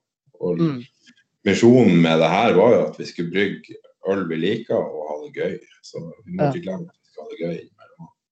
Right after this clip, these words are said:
Speaker 2: Nei, det er inne-, innenfor det. Skal ikke bare være arbeid.
Speaker 1: Nei.
Speaker 2: <laughs> Før vi,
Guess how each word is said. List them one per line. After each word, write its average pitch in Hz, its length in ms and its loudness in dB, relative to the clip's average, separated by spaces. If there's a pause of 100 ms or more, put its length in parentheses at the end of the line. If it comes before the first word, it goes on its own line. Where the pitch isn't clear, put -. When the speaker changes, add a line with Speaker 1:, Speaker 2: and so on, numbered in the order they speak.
(400)
Speaker 2:
Nei, 165 140 4
det 175 100 6
er 165 60 4
inne-, 135 260 -4
innenfor 151 320 -6
det. 147 140 -8
Skal 165 100 -6
ikke 170 160 0
bare 156 160 4
være 165 240 2
arbeid. 143 220 -8 (460)
Speaker 1:
Nei. 180 140 -12 (340)
Speaker 2:
<laughs> - 1160 -10
Før 226 180 4
vi, 233 140 4